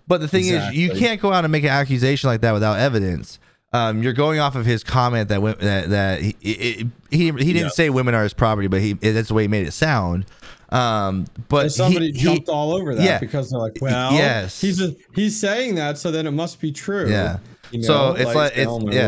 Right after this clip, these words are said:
Speaker 2: word."
Speaker 1: exactly. So it's like, if you, you could think that all you want, I think you're highly wrong and stupid, but you have the right to say it. Plain, plain and simple.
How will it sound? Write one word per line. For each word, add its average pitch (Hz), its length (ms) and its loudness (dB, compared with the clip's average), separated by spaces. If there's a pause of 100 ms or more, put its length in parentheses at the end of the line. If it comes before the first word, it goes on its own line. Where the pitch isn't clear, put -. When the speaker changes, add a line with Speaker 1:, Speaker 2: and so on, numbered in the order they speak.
(140)
Speaker 2:
word." 107 260 -2
Speaker 1:
exactly. 120 480 0
So 113 160 0
it's 110 80 -2
like, 113 160 2
if 110 260 -2
you, 127 220 0
you 135 220 0
could 165 180 0
think 170 280 -2
that 160 120 2
all 156 140 2
you 147 160 0
want, 156 340 0
I 120 80 -2
think 117 240 -4
you're 117 120 0
highly 127 280 0
wrong 127 260 0
and 120 80 -4
stupid, 135 460 -2
but 113 120 0
you 104 120 0
have 120 240 0
the 110 80 0
right 113 220 0
to 101 80 -8
say 120 220 0
it. - 180 -6
Plain, 110 240 0
plain 147 260 -2
and 113 80 -2
simple. 131 380 -2